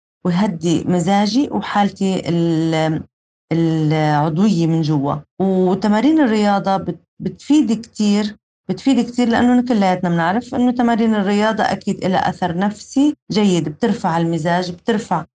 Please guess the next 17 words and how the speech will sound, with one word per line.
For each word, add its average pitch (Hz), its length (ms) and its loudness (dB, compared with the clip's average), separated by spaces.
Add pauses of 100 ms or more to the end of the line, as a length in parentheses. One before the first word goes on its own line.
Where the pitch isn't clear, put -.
(140)
الدوبامين 170 800 0
ب-، 156 800 0 (640)
بجسمنا، 180 840 -2 (360)
وأكيد 180 600 0
بتح-، - 360 -2
بتخلينا 208 1120 0 (220)
أكتر 202 380 -2
بحاجة 196 480 0
لتنفس، 214 720 -2
فبتخلينا 214 600 0
أكتر 269 460 -2
نشبع 226 440 0
جسمنا 208 440 0
من 185 100 0
الأكسجين 190 600 -2
ونعبي 180 400 -2
الرئتين 202 680 -2